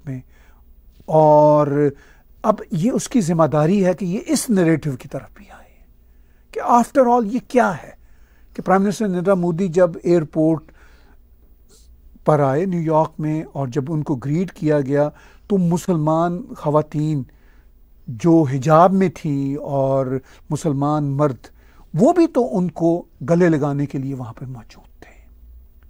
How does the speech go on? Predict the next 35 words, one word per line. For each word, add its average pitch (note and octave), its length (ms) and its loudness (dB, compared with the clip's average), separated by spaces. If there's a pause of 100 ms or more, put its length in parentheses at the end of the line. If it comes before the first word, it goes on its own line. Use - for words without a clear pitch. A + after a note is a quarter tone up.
(540)
कोई A#3 140 6
इसकी G3 200 -2
बात B2+ 200 -8
नहीं - 160 -20
करता। - 420 -20 (1400)
लेकिन F#3+ 440 2 (340)
अब G#3+ 120 2
ये C4 300 0 (360)
बड़ा C4+ 300 2
ही A#3 320 2
एक G3 180 0
स्ट्रॉन्ग A3+ 500 2
प्रोपेगेंडा F3 760 4
है C3 280 -4 (720)
जो E3+ 100 2
नैरेटिव E3+ 520 4
की D3+ 140 -8
सूरत C#3 400 -6
में C3+ 100 -6
अपना C3+ 440 -6
लिया C#3+ 220 -2
गया B2+ 220 -4 (500)
कि D#3+ 140 2
जी, D#3+ 280 -2
अ, - 120 -10
प्राइम C#3+ 680 -2
मिनिस्टर C#3 300 -6
नरेंद्र C3+ 280 -8
मोदी C3+ 320 -8
जमहूरियत C3 420 -6
को C#3+ 120 -10
कमज़ोर C3 440 -8
कर F#3 120 -6
रहे D#4 140 -16
हैं D4 80 -18